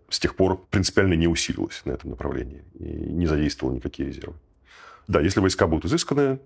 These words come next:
если резервы будут изысканы, можно построить оборону. Она может не опираться на какие-то долговременные, заранее подготовленные сооружения. Может быть, мобильная оборона с, э, короткими контратаками, ударами по флангам там, и так далее.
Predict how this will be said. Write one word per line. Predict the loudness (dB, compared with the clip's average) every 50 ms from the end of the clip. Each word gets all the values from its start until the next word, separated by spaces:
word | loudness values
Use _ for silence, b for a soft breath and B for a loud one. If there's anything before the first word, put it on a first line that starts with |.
| _ -2
если | -2 -2 -2 -4 -2
резервы | 0 2 4 6 6 4 4 4
будут | 2 2 2 2
изысканы, | 0 0 0 -2 -2 0 2 2 2 2 0 -2 -4 _
можно | 2 2 2 4 4 2 4 2 2 2
построить | 0 -2 -2 2 2 2 2 4 2
оборону. | 2 4 4 4 4 4 2 2 0 -2 -4 -8 _ _ _ _
Она | -4 -2 0
может | 2 0 0 0 0 0
не | 0
опираться | 2 2 2 2 2 0 0 -6 -6 -6
на | -6 -6 -6 -6 -8 -8 -8
какие-то | -6 -4 -2 0
долговременные, | 2 4 4 4 4 4 4 4 2 2 2 2 0 0 -2 -2
заранее | 0 0 2 2 2 2
подготовленные | 0 0 0 0 2 2 2 2 2 0 0 0
сооружения. | 0 0 2 2 4 4 2 2 2 2 2 2 0 -2 -4 -6 _ _
Может | -12 -10 -10 -8 -8
быть, | -10 -12 -12 -10 _
мобильная | 0 2 4 4 4 4 4 2
оборона | 4 4 4 4 4 2 2 2
с, | 0 0 -4 -6 -8 -4 -2
э, | -2 0 0 -2 -2 -2
короткими | 0 0 0 0 0 0 -2 -2
контратаками, | 0 0 0 2 2 2 2 2 2 0 0 -2 -4 -4 -4
ударами | -2 -2 -2 -4 -4 -6 -4
по | -4 -6
флангам | -2 0 0 0 0 -2 -6 -8 -10
там, | -10 -12 -10
и | -8
так | -8 -4 -2
далее. | -2 0 0 0 -2 -4